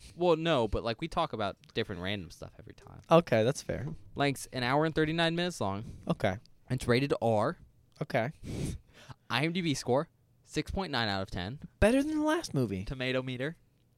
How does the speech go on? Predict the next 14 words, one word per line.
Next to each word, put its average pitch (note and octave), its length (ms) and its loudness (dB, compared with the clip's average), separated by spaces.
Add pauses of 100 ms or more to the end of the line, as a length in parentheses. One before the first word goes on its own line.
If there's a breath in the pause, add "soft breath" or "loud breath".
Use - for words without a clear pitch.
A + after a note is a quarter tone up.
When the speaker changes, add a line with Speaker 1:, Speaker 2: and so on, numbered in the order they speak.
(380)
Speaker 1:
eighty C#3+ 180 2
percent. C#3 360 -6 (300)
Speaker 2:
More G3 260 12
people C4+ 300 6
like G#4+ 280 6
it. A#2 200 6 (140)
Speaker 1:
An B2+ 80 -8
audience C3+ 300 -2
score, C3 340 -2 (180)
sixty-six. - 880 -8 (100)
Speaker 2:
Okay. G#4+ 640 8 (120)
We're F#3+ 140 12
looking C#4+ 280 10
up. D#4 320 12